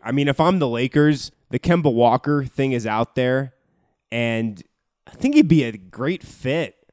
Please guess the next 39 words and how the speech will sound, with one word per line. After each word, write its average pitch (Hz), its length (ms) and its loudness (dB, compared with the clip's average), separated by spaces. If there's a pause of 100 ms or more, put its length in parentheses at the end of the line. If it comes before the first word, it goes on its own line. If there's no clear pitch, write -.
(280)
um, 113 560 -4
offensively. 156 1000 -2 (580)
Defensively 135 760 -2
could 127 160 -6
be 120 100 -2
a 120 60 0
bit 123 160 -2
of 117 100 -6
a 98 60 -12
struggle. 117 720 -4 (280)
And 107 140 -12
I 104 180 -6
think 139 200 -2
this 110 180 -8
Lakers 104 340 -6
team 104 200 -6
will 95 140 -6
struggle 110 420 -2
to 101 120 -6
defend 104 400 -8
all 95 360 -6
year 87 500 -10 (320)
unless 131 320 -2
they 113 140 -6
just 104 280 -14
get 98 200 -12 (200)
one 127 380 -6
defensive-minded 107 800 -8
guy 98 220 -10
after 92 340 -10
another, 90 320 -12
which 87 180 -14
is 85 180 -16
not 92 300 -10 (500)
an 107 140 -12
idea 101 340 -10
I 104 200 -4
would 120 160 -2
endorse. 92 560 -12